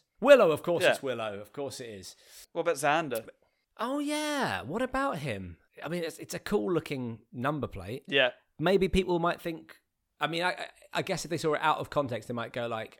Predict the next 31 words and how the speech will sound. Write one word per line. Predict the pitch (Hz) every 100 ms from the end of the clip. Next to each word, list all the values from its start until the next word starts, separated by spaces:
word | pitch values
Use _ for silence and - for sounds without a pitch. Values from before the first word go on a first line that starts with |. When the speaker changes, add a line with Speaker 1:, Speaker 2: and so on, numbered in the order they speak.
| -
Speaker 1:
"Oh, | 135 117 113 - _
big | 131 110
fan | 117
of | 110
Pointless." | 117 92 85 107 - - _
Speaker 2:
Uh, | 151 143 151 151 156
yeah. | 143
Speaker 1:
But |
actually, | 143 - - 127 117 120
in | - 151
the | 139
context | 139 151 147 147 - 131
of, | 113 - _
you | -
know, | 120
the | 92 107
rest | 123 - -
of | 104
the, | - 98 98 117
the, | 113 107
the, | - - -
the |
cars | - 143 123 95 92
that | - 113
she | 120
owns, | 110 85 82 92 - - _
they'd | 131 127
probably | 92 95
guess | 85 - -
it. | - _ 185
Speaker 2:
Oh, | 185